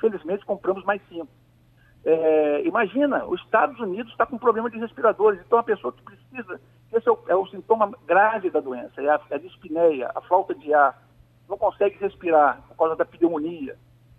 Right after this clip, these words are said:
Imagina essa, é, você chegar no hospital e não ter o respirador pra uma determinada pessoa. Daqui a pouco nós teremos briga por respirador,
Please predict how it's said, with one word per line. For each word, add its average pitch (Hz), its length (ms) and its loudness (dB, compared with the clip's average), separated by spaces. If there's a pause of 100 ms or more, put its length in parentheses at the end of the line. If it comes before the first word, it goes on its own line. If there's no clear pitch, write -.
(260)
Imagina 202 460 0
essa, 226 160 0
é, 190 320 2
você 196 160 -8
chegar 196 260 0
no 208 120 0
hospital 196 580 0
e 214 40 -6
não 220 140 -4
ter - 140 2
o 214 60 4
respirador 185 560 2
pra 202 100 -2
uma 196 60 0
determinada 170 560 -4
pessoa. 131 580 -4
Daqui - 140 -4
a 185 40 -4
pouco 254 160 -2
nós 226 80 -4
teremos 233 300 -2 (100)
briga 277 380 -2
por 226 140 -6
respirador, 151 680 -2